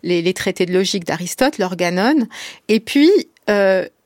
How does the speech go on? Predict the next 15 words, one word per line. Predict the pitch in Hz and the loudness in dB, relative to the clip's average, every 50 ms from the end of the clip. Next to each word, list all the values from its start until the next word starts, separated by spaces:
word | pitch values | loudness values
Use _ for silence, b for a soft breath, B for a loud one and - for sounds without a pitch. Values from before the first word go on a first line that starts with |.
| _ - | _ -8
il | - 214 202 208 202 214 | -4 -2 -2 -2 -2 0
y | 208 233 | 2 2
a | 247 277 311 370 330 - - | 4 4 2 2 0 -2 -2
les | 196 196 | -4 -4
trois | - - - 302 302 | -4 -4 -2 0 0
dernières | 285 277 254 254 262 240 247 240 220 220 | 2 0 0 0 0 0 0 -2 -2 -4
Énéas | 214 202 202 202 202 202 | -4 -2 0 0 0 -2
de | 175 185 | -2 -6
Plotin, | 180 - - 185 180 185 - 208 302 - _ _ _ _ _ B B B B B B B | -8 -4 -4 -4 -2 -2 -2 -2 -2 -4 _ _ _ _ _ B B B B B B B
qui | - - | -6 -2
ont | 240 233 233 | 0 0 0
été | 233 233 - 233 208 190 185 _ - | -2 0 0 0 0 0 -2 _ -10
traduites | - - - 202 185 190 202 190 - | -8 -4 -2 -2 -2 -2 -6 -4 -4
en | 185 180 | -4 -2
arabe | 180 175 170 180 190 254 349 285 - | -2 -4 -2 0 0 0 0 -2 -6